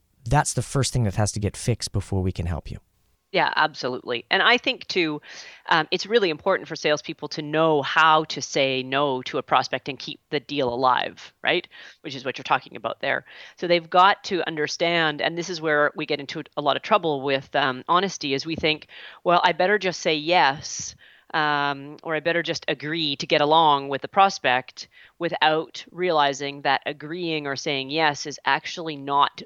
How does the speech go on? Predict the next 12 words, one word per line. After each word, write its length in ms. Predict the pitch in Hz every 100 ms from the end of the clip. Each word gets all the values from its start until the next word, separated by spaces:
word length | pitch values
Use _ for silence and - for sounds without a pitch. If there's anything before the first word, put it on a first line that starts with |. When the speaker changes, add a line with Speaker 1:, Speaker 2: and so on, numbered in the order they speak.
| 175
Speaker 2:
the 80 | 160
truth. 580 | - 180 - - - _ _ _ _ 151
And 340 | 147 139 139
it's 200 | 156 -
gonna 180 | 170 156
cause 640 | - - 190 175 202 185
you 360 | 151 135 135 139 -
either, 640 | 208 240 151 123 123 135 - _ _ _ _ -
um, 420 | 143 131 127 127 -
a 80 |
lost 420 | 139 147 160 - -
sale, 560 | - 131 123 151 160